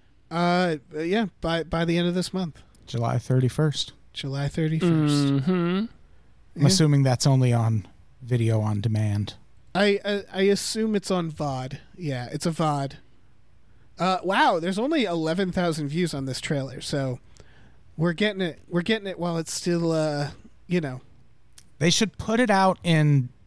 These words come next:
Speaker 2: drive-ins so it can be the number one film in the country.
Speaker 1: Yeah.
Speaker 2: Like
Speaker 1: Why
Speaker 2: that
Speaker 1: not?
Speaker 3: Yeah.
Speaker 2: terrible fucking horror movie.
Speaker 1: Yeah.
Speaker 2: What movie
Speaker 1: What,
Speaker 2: was
Speaker 1: yeah,
Speaker 2: that?
Speaker 3: Oh, um, shit.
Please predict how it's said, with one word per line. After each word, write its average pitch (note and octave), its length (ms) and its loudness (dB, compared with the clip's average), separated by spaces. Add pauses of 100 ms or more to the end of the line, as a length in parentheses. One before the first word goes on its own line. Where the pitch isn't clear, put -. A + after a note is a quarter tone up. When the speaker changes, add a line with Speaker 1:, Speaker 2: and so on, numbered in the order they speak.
(220)
Speaker 2:
drive-ins C3+ 840 2
so B2+ 220 2
it A#2+ 100 -6
can C#3+ 180 4
be C3+ 140 4
the C3 120 2
number B2+ 320 4
one B2 280 2
film B2 360 2
in A#2 120 2
the A2+ 80 0
country. A2+ 540 0 (200)
Speaker 1:
Yeah. G#3 320 2 (400)
Speaker 2:
Like B2+ 160 0
Speaker 1:
Why D3+ 140 4
Speaker 2:
that B2 40 2
Speaker 1:
not? A3+ 180 2
Speaker 3:
Yeah. C3 240 2 (120)
Speaker 2:
terrible D3 540 4
fucking C#3+ 400 2
horror C3 420 4
movie. A#2 360 4
Speaker 1:
Yeah. G3 160 0 (1700)
Speaker 2:
What F3 200 -4
movie G#3 120 6
Speaker 1:
What, C#3+ 160 8
Speaker 2:
was A2+ 100 2
Speaker 1:
yeah, G3+ 160 4
Speaker 2:
that? - 180 -2 (160)
Speaker 3:
Oh, D#3 360 4
um, C3+ 460 2 (140)
shit. - 1000 -2